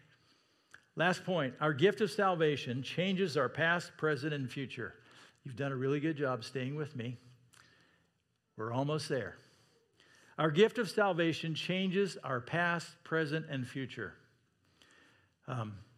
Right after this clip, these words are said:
God's gift of salvation is for all of life.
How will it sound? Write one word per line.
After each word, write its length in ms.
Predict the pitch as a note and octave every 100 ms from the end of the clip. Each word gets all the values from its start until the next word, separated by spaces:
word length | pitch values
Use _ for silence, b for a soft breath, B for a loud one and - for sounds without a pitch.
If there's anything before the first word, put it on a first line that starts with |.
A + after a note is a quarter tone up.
| b b b b -
God's 460 | C#3+ F#3 G#3+ D3+ B2+
gift 680 | A#2 G3+ E3+ C#3+ C#3+ - -
of 200 | D3+ A#2+
salvation 1040 | - E3 D#3+ C#3+ E3+ F3+ E3+ - C#3+ C#3+
is 280 | D3+ D3 -
for 320 | - C#3+ C3
all 240 | C3+ D#3
of 80 | F3
life. 420 | C3+ G#2 F#2+ -